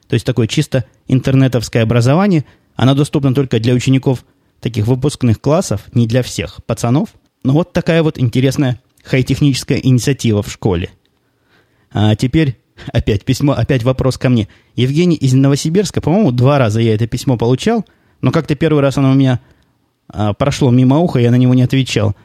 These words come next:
Спрашивает: "Не знаю с чего, но у меня сегодня возник вопрос. Когда ты учился в школе и универе, выигрывал ли ты какие-нибудь олимпиады по математике, информатике и прочим?"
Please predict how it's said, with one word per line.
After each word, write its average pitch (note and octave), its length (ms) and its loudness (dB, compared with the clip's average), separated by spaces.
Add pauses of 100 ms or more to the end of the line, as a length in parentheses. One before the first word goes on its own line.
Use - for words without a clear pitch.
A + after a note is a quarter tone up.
(280)
Спрашивает: A2 760 -2 (440)
"Не C3 120 2
знаю D#3 240 2
с D3+ 40 -2
чего, E3 280 0
но C#3 100 4
у B2 40 4
меня C#3 180 4
сегодня B2+ 340 2
возник B2+ 340 0
вопрос. A2+ 440 -2
Когда B2 300 -2
ты C#3 100 0
учился B2+ 580 -2 (160)
в - 60 -16
школе B2+ 320 0
и - 20 4
универе, C3+ 460 2 (280)
выигрывал C#3+ 420 2
ли B2+ 100 2
ты B2+ 120 -4
какие-нибудь B2+ 540 0
олимпиады A#2+ 640 0 (320)
по A2+ 100 -2
математике, A#2+ 600 0
информатике A#2+ 680 0
и C3+ 200 -6
прочим?" G2+ 600 -4